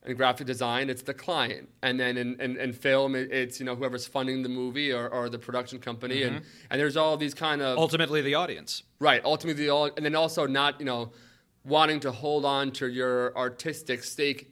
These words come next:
Speaker 1: in the matter and learn-, learning to let go and learning to compromise, and that's kind of interesting. But, um,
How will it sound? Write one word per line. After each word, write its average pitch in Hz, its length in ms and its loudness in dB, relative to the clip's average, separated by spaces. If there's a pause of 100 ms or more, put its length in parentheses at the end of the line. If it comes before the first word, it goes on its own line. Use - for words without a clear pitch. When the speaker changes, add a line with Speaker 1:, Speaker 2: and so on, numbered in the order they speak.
Speaker 1:
in 135 140 -2
the 123 80 -2
matter 127 380 2
and 120 200 -8
learn-, 147 320 0
learning 147 340 2
to 131 60 -8
let 135 240 -4
go 143 280 2
and 127 80 -2
learning 123 220 -2
to 123 100 -12
compromise, 113 640 -6
and 117 80 -8
that's 117 140 -8
kind 117 200 -10
of 107 140 -10 (560)
interesting. 120 500 -6
But, 127 140 4
um, 123 400 2